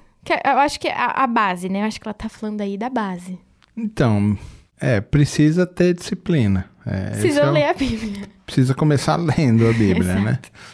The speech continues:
Speaker 2: E precisa começar, eu acho que não é só ler,
Speaker 1: Eu acho que
Speaker 2: entendeu?
Speaker 1: também tem os princípios, né?
Speaker 2: É, porque tem uma coisa que a gente estimula bastante, que é devocional.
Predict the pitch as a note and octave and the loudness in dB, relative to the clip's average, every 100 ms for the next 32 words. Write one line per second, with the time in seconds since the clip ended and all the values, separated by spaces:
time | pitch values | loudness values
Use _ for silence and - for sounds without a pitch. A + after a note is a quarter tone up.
0 | - - B2 - C3 C#3+ D3+ C#3+ B2+ - | -10 -6 -4 0 2 2 2 2 2 2
1 | D3+ D3+ B2+ C3+ D3 - - D3+ D#3 C#3 | 0 0 2 4 2 0 -2 0 0 0
2 | C#3+ A#2+ F#2+ D#2+ - _ _ - B3+ D#3 | 2 2 0 -4 -10 _ _ -4 -2 0
3 | F#2 A2+ F3+ B3+ B3+ B3+ B3 A#3 - A#3 | 2 2 2 -2 -4 -4 -4 -4 -8 -8
4 | A#3 B3 - G#3+ - F#3+ F#3 F#3 F#3 F#3 | -8 -8 -12 -14 -12 -10 -8 -8 -8 -4
5 | - - - D#3 G3 F3+ B2+ - C3+ A#2+ | -2 0 0 0 2 2 0 2 2 2
6 | B2 A2+ A2+ - A2 G#2 F#2+ F#2+ - - | 2 2 0 0 2 2 2 0 -2 -2
7 | A2+ - A2+ A2+ A#2+ C3+ C3 C3+ A2 G2 | -2 0 0 2 2 2 0 0 -2 -4
8 | A2 | -8